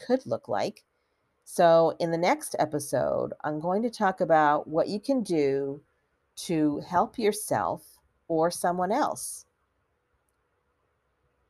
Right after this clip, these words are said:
So look for that in part two, um, about, uh, this,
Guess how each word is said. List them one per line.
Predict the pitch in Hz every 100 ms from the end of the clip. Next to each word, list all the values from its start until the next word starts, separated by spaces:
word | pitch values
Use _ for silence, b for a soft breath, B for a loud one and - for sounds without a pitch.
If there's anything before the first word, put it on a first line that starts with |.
| _ _ -
So | - 151 143 143 147 175 _
look | 170 -
for | - 202
that | 160 151 -
in | 151
part | 139 160 147 -
two, | - 185 127 127 156 _ _ _ _ _ _ _ _ -
um, | 135 110 95 - 95 _ _
about, | 139 135 120 110 _ -
uh, | 131 - -
this, | 135